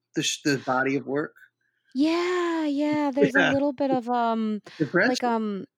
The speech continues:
Speaker 1: It's a letting
Speaker 2: it, I don't
Speaker 1: go.
Speaker 2: wanna call it depressed, but it's like, it's almost like,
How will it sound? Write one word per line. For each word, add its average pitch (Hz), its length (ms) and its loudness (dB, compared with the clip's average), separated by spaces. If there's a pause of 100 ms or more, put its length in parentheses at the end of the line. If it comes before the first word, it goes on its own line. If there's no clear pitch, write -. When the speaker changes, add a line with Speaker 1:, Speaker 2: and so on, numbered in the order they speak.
(340)
Speaker 1:
It's - 100 -2
a 156 40 2
letting 160 280 4
Speaker 2:
it, 330 140 4
I 359 40 4 (100)
don't - 0 -
Speaker 1:
go. 508 140 0
Speaker 2:
wanna 440 260 0
call 285 340 0
it 226 120 -4
depressed, 185 1000 -8
but 220 140 -2
it's 226 220 -10
like, 247 640 -2 (800)
it's 247 220 -6
almost 330 720 0
like, 226 720 -2